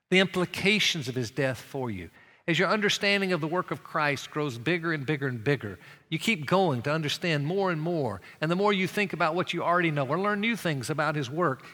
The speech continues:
it makes a huge difference in your heart. The greatest of motivations for the responses that we're about to walk through. Well, let me capture these in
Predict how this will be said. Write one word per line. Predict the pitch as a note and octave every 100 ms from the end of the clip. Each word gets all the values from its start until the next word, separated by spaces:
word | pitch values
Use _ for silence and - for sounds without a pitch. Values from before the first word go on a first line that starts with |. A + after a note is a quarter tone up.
| -
it | D#3+
makes | D#3 F3 -
a |
huge | D#3+ - A#3+ E3 A#2
difference | C#3 - C#3 B2
in | E3+
your | D3+ -
heart. | - - _ _ _ _ _ _ _ _ _ -
The |
greatest | D#3 A3+ A#3 F3 E3+
of |
motivations | D3 E3 D#3+ F#3 G3 - G#2
for | -
the | D3+
responses | D#3 D#3+ - D#3 D#3+ - A2+ - - - - _ -
that | E3+
we're | C#3+
about | C3 B2+ B2
to | C#3+
walk | A2+ A2
through. | - E3 C3 F#2+ _ _ _ _ _ _ _ _ -
Well, | C3
let |
me | F3+
capture | F#3+ F#3 E3 D#3+
these | C3 C3+ C#3 - - - - - _
in | C3+ C3 C3